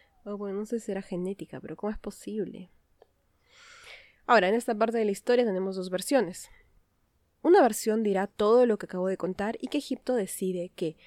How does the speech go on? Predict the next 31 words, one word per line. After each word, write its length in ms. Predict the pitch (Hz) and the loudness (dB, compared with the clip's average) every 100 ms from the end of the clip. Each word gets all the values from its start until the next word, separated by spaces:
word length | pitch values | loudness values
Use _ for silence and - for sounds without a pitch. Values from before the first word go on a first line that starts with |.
| - _ | -20 _
para 220 | - 175 | -6 -6
poseer 380 | - 180 202 196 | -6 -6 -2 -2
la 80 | 165 | -4
fu-, 160 | - - _ - | -14 -20 _ -12
la 100 | 196 | -8
fortuna 520 | - 190 - 254 180 | -6 -6 2 2 2
de 120 | 156 | 0
su 100 | 180 | -4
hermano 320 | 151 175 180 208 | -4 -2 0 0
gemelo, 580 | 311 320 320 311 339 - - - - | 2 2 4 2 0 -4 -20 -10 0
él 80 | 403 | 4
deberá 220 | 392 262 233 | 4 4 2
de 140 | 240 | 0
pedir, 460 | 196 180 202 254 - _ - | -2 0 0 0 -4 _ 2
o 80 | 240 | 4
bueno, 260 | 170 170 - | 4 0 -14
sus 260 | - - 196 | -12 -6 -2
cincuenta 460 | 185 - 269 269 | -2 2 2 2
hijos 340 | 185 185 254 - | 0 0 -4 -4
deberán 340 | 254 269 294 | -2 0 0
de 40 | 311 | 0
pedir 360 | 233 196 208 | 0 0 -2
la 100 | 202 | -2
mano 300 | 190 220 285 | 0 0 2
de 140 | 302 254 | 0 0
sus 200 | 214 - | -4 -6
cincuenta 800 | 180 180 240 285 285 320 320 - _ | -8 0 2 2 2 0 0 -6 _
hijas. 880 | 285 - - - - - - - - _ _ _ _ _ _ _ _ _ | -6 -4 -8 -14 -16 -18 -20 -20 -20 _ _ _ _ _ _ _ _ _
Son 260 | - 311 330 | -2 2 2
primos, 720 | - 262 247 180 - - - _ _ _ - | 2 0 2 0 -4 -16 -20 _ _ _ -12
Egipto, 500 | 202 - 185 - - | -8 -4 -4 -6 -20